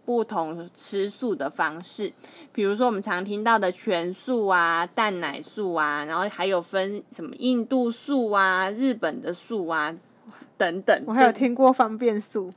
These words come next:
Speaker 1: 方便素很常见啊，就是锅边素嘛。
Speaker 2: 对。
Speaker 1: 你干嘛笑得很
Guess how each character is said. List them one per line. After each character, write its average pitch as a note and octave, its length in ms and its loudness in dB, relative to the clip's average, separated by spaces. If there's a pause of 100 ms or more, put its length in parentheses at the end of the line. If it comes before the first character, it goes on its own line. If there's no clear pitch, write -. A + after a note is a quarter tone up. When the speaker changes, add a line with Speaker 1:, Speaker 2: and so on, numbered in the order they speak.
(120)
Speaker 1:
方 C4 180 4
便 D#4+ 200 2
素 E4+ 100 0
很 G3 180 2
常 F3+ 240 -6
见 G3+ 280 -4
啊， E3 120 -4
就 F#3 140 -8
是 G3 320 -4
锅 E3+ 180 -4
边 E3 280 -4
素 F3 240 -8
嘛。 - 200 -12 (760)
Speaker 2:
对。 G3 80 -6
Speaker 1:
你 F#3+ 40 0
干 A#3 120 6
嘛 G#3 160 4
笑 G#3+ 240 6
得 G3 100 4
很 G#3 160 4